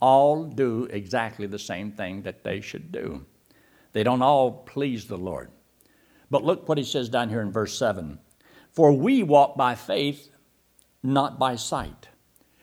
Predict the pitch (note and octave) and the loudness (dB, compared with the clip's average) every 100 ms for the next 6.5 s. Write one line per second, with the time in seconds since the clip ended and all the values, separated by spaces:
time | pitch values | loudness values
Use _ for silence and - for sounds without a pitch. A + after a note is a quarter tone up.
0 | - - C#3+ C#3 D3 - - E4+ - - | -10 0 2 2 0 0 0 0 0 -2
1 | A2 A2 C#3 - - - _ _ D3 D3+ | 2 2 2 -4 -20 -20 _ _ 0 2
2 | C#3+ B2 D#3 C#3+ B2+ A#2+ D#3+ C#3 C3+ C#3+ | 2 4 4 4 -2 -2 0 2 2 2
3 | B2 A2+ - G#2 E2+ G2 E2 D#2+ G#2+ - | 2 0 -4 -8 -8 -8 -8 -10 -10 -10
4 | - - _ _ _ C#3 C#3 G#2+ C3 - | -10 -10 _ _ _ 2 2 2 -4 -6
5 | - D#2 A#2 D2+ D2+ G2+ F#2 G2 C#3+ - | -8 -8 -8 -12 -14 -8 -6 -6 -8 -12
6 | - G2+ G2 - - | -8 -4 -4 -6 -16